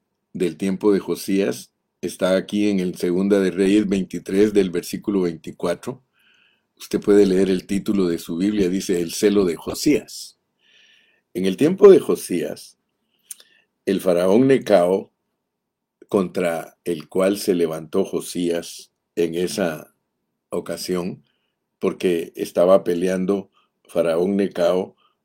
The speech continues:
contra el rey de Babilonia. Y ahí fue cuando murió Josías. Dice que Necao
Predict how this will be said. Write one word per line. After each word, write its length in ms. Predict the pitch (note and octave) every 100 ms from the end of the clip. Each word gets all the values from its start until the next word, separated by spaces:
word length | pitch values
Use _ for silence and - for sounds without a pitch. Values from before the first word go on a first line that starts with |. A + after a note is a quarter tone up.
| _
contra 400 | - F#2 F2 E2
el 100 | D#2+
rey 220 | F#2+ G2
de 100 | F2+
Babilonia. 800 | E2+ E2 F#2+ A#2+ C3 A#2 F2+ - _ _ _ _ _ _ _ _ _ _ _ -
Y 140 | F2+
ahí 180 | F2+ G#2+
fue 240 | A2 G#2+
cuando 340 | G#2 F2+ F2 E2+
murió 380 | E2+ F2+ F#2+
Josías. 920 | F2+ E2+ E2 F#2 D#2 - - - - _ _ _ _ _ _ _ _ _ -
Dice 300 | F#2 G#2 F#2
que 420 | F2+ D#2+ - - _ _ -
Necao 720 | F#2 F2+ - F#2 G2+ G#2 G2+